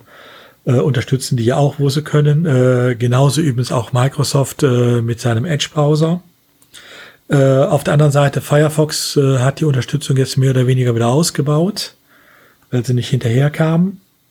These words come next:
Also sehr unterschiedlich. Auch da ist dann die Frage jetzt, wie geht es da weiter? Macht es Sinn, macht es keinen Sinn?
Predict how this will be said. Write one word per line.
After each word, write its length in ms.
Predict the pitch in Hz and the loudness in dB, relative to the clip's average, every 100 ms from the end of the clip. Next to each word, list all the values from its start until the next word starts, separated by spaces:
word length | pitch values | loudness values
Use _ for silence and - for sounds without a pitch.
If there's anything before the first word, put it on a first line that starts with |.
| - - _ | -20 -20 _
Also 260 | 135 131 131 | -2 0 0
sehr 360 | 139 143 151 | 0 0 0
unterschiedlich. 760 | 180 151 147 165 170 175 175 - _ - - _ | 0 0 0 0 0 -2 -4 -10 _ -20 -20 _
Auch 180 | - - | -2 -2
da 260 | 139 139 165 | 0 0 0
ist 140 | 151 | 0
dann 100 | 147 | -2
die 80 | 135 | -2
Frage 480 | - 139 143 143 139 | -4 -4 -2 -2 -2
jetzt, 380 | 135 135 - 226 | -2 -4 -6 -4
wie 240 | 131 139 | -2 0
geht 220 | 135 151 | 2 2
es 160 | 151 - | 0 -2
da 220 | 127 117 | -2 0
weiter? 560 | 120 135 147 165 180 - _ _ _ _ _ _ _ _ _ _ _ _ _ _ - - - - _ | 0 0 2 0 0 -4 _ _ _ _ _ _ _ _ _ _ _ _ _ _ -20 -20 -20 -20 _
Macht 320 | 123 139 - | -2 -2 -2
es 180 | 190 110 | -4 0
Sinn, 280 | 131 147 147 | 0 2 0
macht 200 | 131 - | -2 -6
es 140 | - | -8
keinen 400 | - 135 160 156 | -2 0 2 0
Sinn? 480 | 147 165 160 156 | -2 0 0 -2